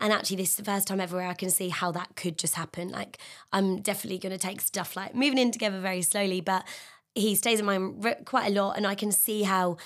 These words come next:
someone moving in does just happen when it just feels normal, safe, and healthy. He pursued me in a way that he just always knew when he was gonna see me again, and he would tell me, and he would look forward to seeing me.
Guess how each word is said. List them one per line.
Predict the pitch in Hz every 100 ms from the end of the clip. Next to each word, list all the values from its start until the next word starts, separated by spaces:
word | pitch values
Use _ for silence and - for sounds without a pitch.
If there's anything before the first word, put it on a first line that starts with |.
| -
someone | - 208 190
moving | 185 175 185
in | 180 175
does | 196 185
just | - 185
happen | 180 - 185
when | 180
it | 185 -
just | - 185 -
feels | - - 196 185 180 175 - - -
normal, | 202 196 185 180
safe, | 165 190 185 165 -
and | 175
healthy. | 202 196 - 214 269 339 - - - - _ _ _ _ _ _ _ _ _ -
He | 160 220 220 208 202 - _
pursued | - 214 - - - 226 226 233 220 -
me | - 202 196
in | 190
a | 185
way | 185 180 180
that | 175 180 185 _ _ _ _ _ _ _ _ _ _
he | - 208
just | 190 190 -
always | 220 202 190 185 185 170 - _ _ _
knew | 202 202 190 185
when | 170
he | 175
was | 175
gonna | 175 185
see | 180 190
me | 180
again, | 180 185
and | 185
he | 180
would | 170 160
tell | - 185
me, | 180 170 170 - _ -
and |
he | 185
would | 185
look | 185 -
forward | 202 185
to | -
seeing | - 165
me. | 156 147